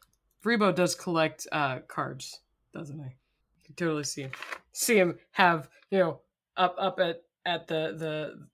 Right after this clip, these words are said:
the console, there's a couple of cards just stuck in, kind of like Wash's dinosaurs, but they're just kinda stuck in there looking cool, so you got famous pilots, a couple of fighters,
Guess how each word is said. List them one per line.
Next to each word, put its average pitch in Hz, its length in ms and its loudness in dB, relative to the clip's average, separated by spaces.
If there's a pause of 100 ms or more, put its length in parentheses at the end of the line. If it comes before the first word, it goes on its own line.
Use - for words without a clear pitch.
(140)
the 180 80 -2
console, 151 880 0
there's 151 360 -4
a 165 80 -4
couple - 280 -8
of 139 120 -12
cards 147 320 -2
just - 260 -8
stuck 151 320 -4
in, 143 320 -4 (560)
kind 185 160 0
of 175 100 -2
like 165 180 -2
Wash's 147 520 -2
dinosaurs, 139 800 -6
but 147 140 -8
they're 143 120 -8
just 135 200 -12
kinda 135 300 -8 (320)
stuck - 320 -4
in 151 120 -4
there 139 220 -6
looking 143 360 -8
cool, 139 300 -8
so 135 340 -12 (560)
you 143 80 -18
got 147 200 -6 (180)
famous 147 460 -2 (540)
pilots, 156 640 0
a 165 40 -10
couple 151 280 -6
of 143 80 -6
fighters, 143 1120 -2